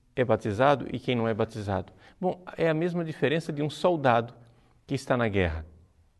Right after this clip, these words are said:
com poucas armas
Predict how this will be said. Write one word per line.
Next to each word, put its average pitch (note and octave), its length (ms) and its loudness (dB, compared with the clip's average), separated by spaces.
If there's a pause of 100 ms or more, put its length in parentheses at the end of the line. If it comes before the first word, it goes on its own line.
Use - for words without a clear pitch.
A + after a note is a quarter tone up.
(100)
com G#2+ 280 0 (1300)
poucas D#3 400 6
armas C#3+ 480 -2